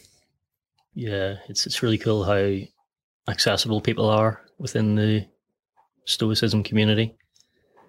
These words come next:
The likes of Donald Robertson, I think Massimo Pigliucci, and a few others. You know, they're, they're only an email away, and they, they do tend to share their, their wisdom. And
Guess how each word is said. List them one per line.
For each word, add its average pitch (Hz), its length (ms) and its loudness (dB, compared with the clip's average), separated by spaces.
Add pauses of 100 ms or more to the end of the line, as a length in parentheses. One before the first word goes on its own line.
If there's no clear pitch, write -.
(380)
The 110 60 -4
likes 95 220 -2
of 95 80 0
Donald 95 240 2
Robertson, 95 680 0 (600)
I - 40 -14
think 98 160 -4
Massimo 98 300 -2
Pigliucci, 95 800 0 (1080)
and - 80 -8
a 98 40 -8
few 98 220 2
others. 98 640 0 (840)
You 117 140 -8
know, 95 80 -2
they're, 98 220 -2 (260)
they're 107 120 -4
only 101 160 0
an 92 60 0
email 92 300 2
away, 92 300 4
and 101 140 2
they, 95 160 0 (800)
they 98 100 -6
do 95 160 -2
tend 92 280 -2
to 92 80 -4
share 92 260 0
their, 90 260 -2 (580)
their 98 120 0
wisdom. 95 500 2
And 92 180 -2